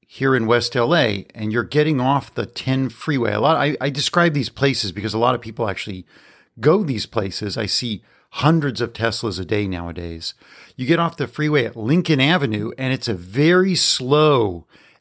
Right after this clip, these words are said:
exit off the freeway. The car doesn't seem to know it's getting off a highway. It starts, it's staying at, like, fifty-five miles an hour on an off-ramp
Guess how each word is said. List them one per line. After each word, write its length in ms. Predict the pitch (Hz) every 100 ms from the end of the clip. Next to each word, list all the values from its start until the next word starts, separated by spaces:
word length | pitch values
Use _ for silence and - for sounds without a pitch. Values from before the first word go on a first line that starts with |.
| -
exit 400 | 147 151 127 117
off 260 | 123 131
the 120 | 135
freeway. 380 | 113 147 147 127
The 120 | 113
car 320 | 123 - 175 170
doesn't 380 | 165 185 214
seem 260 | 214 - 190
to 140 | - 151
know 400 | 156 165 107 110
it's 140 | 107
getting 280 | - 147 139
off 220 | 131 107
a 60 | 107
highway. 560 | 110 117 101 98 92 _ _ - - _ -
It 160 | 147
starts, 600 | - - 156 147 147 - - _ -
it's 220 | 151 -
staying 500 | - 175 185 196 185
at, 260 | 131 127 123
like, 260 | 127 120
fifty-five 1080 | - - - 175 175 - 180 - 151 147 135
miles 380 | 127 147 151 120
an 100 | 123
hour 540 | 131 170 107 95 85 _ - _ -
on 120 | 131
an 100 | 131
off-ramp 680 | 127 190 - 120 110 101